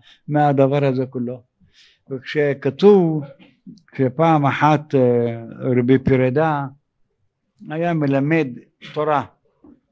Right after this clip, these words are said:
היה תלמיד אחד שמלמד אותו מאתיים פעם, היה עד שמבין.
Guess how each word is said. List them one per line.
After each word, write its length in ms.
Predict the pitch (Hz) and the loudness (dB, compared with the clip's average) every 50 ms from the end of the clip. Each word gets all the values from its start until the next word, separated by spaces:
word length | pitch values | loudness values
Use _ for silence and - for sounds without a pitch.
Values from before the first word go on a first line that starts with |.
| _ _ _ _ _ _ _ _ _ _ _ - | _ _ _ _ _ _ _ _ _ _ _ -6
היה 160 | 202 240 254 | -2 -2 -2
תלמיד 420 | - - 220 208 208 214 220 196 | 2 2 2 2 4 2 2 2
אחד 400 | 190 151 120 123 139 143 156 170 170 170 170 - _ _ _ _ _ _ _ _ _ _ _ _ _ _ _ _ _ _ _ _ | 2 0 0 0 0 2 2 0 0 -4 -12 -18 _ _ _ _ _ _ _ _ _ _ _ _ _ _ _ _ _ _ _ _
שמלמד 560 | - - - 170 165 156 156 156 160 170 185 190 | -12 -6 -4 -2 -2 -2 -2 -4 -2 -2 -2 -2
אותו 300 | 185 190 175 165 160 - - - 139 127 - _ _ _ _ _ _ _ _ _ _ - | -2 0 -2 -4 -4 -4 -16 -18 -18 -18 -18 _ _ _ _ _ _ _ _ _ _ -6
מאתיים 580 | 170 160 156 147 151 190 196 196 190 165 127 - | 2 4 4 4 4 4 4 4 4 2 -2 0
פעם, 360 | - 156 147 165 202 208 190 | 0 0 2 4 2 2 2
היה 220 | 165 160 170 170 160 - - | 2 0 2 0 -2 -2 0
עד 180 | - 208 208 214 | -2 -2 -2 -2
שמבין. 460 | - 175 156 151 143 139 143 127 - | -4 -4 0 0 2 2 2 0 0